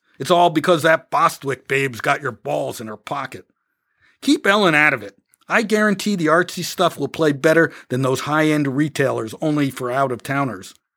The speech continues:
Maybe you're not hearing the blowback over those yuppie apartments with river views. Play ball, and you won't have to worry about campaign contributions. Trust me on this. We're gonna make it sound like it was your idea. I got a plan."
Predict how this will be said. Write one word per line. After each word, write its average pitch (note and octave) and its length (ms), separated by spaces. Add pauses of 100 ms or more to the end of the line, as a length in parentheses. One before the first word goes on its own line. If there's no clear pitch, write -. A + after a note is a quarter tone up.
(440)
Maybe G3+ 260
you're F#3+ 140
not F3 240
hearing E3 400
the C3 60
blowback C3+ 580
over B2+ 180
those B2+ 240
yuppie C#3+ 320
apartments D3 540
with A#2+ 120
river C3+ 300
views. F#2 420 (560)
Play F3+ 220
ball, D3+ 500 (220)
and B2+ 100
you C3+ 80
won't D3 200
have D3 180
to C#3+ 60
worry C3+ 280
about B2+ 300
campaign B2+ 540
contributions. G2 840 (360)
Trust - 360
me - 80
on - 160
this. - 280 (340)
We're G#3+ 120
gonna G#3 160
make F3+ 220
it E3 80
sound F3 360
like E3 180
it F#3 100
was F3 180
your D#3 400
idea. - 500 (420)
I C3+ 220
got G2+ 240
a G#2+ 60
plan." F2+ 480